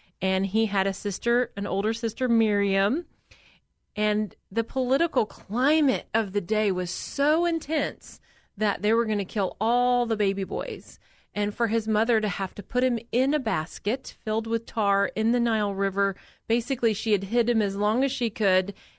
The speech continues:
and she's trying to protect him. And I think about his older sister, Miriam, how she must have been so brave to stand by the river to kind of guard that basket. I think she thought of Moses as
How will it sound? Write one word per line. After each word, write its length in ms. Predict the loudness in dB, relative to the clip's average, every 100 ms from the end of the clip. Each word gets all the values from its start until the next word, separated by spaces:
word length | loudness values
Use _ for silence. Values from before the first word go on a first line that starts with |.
| -4
and 140 | -2
she's 200 | -2 -4
trying 260 | 0 2 2
to 60 |
protect 480 | 0 -4 -4 -4 -2
him. 120 | -2
And 100 | 0
I 80 | -2
think 220 | -2 -2
about 340 | 0 2 0 0
his 180 | -4 0
older 260 | 0 2 0
sister, 400 | -2 -6 -4 -2
Miriam, 680 | 0 0 2 2 2 0 -4 _ -20 -20 _
how 260 | -2 0 0
she 240 | -2 2
must 260 | 2 2 0
have 100 | 0
been 220 | 2 0
so 380 | -2 0 2 2
brave 800 | -2 -2 0 0 0 -2 -8 _ -8
to 160 | -6
stand 400 | -4 -2 0 2
by 160 | 2 0
the 100 | 0
river 280 | 0 0 -2
to 80 | -4
kind 240 | -4 -4
of 100 | -4
guard 500 | -2 0 2 0 -2 -8 _ _ -4
that 260 | -4 -2
basket. 480 | -2 -2 -4 -4 -2
I 120 | 0
think 220 | 0 -2
she 360 | -4 -6 -6 -6 -10 _ _ _
thought 320 | 0 2 0 -2 _ -6
of 180 | -4 -2
Moses 560 | 0 0 0 -4 -4 -8
as 400 | -4 -2 -4 -10